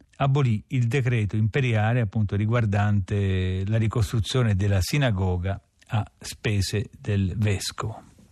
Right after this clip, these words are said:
Secondo la visione di Ambrogio, nella questione della religione, l'unico foro competente da consultare doveva essere la Chiesa Cattolica, la quale,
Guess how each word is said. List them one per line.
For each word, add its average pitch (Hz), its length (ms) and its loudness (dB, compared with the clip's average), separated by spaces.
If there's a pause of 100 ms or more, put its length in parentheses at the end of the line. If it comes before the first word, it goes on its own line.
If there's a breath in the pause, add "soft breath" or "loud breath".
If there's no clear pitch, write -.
(180)
Secondo 131 680 2 (240 loud breath)
la 127 120 0
visione 123 500 2
di 107 200 0
Ambrogio, 139 680 0 (260 soft breath)
nella 131 240 2
questione 127 540 0
della 117 680 -2
religione, 139 800 2 (320 loud breath)
l'unico 165 580 2
foro 170 320 0
competente 160 800 2
da - 120 0
consultare 147 640 0
doveva 143 300 2
essere 156 480 0
la 135 120 2
Chiesa 165 320 0
Cattolica, 117 760 0 (320)
la 131 220 0
quale, 143 520 0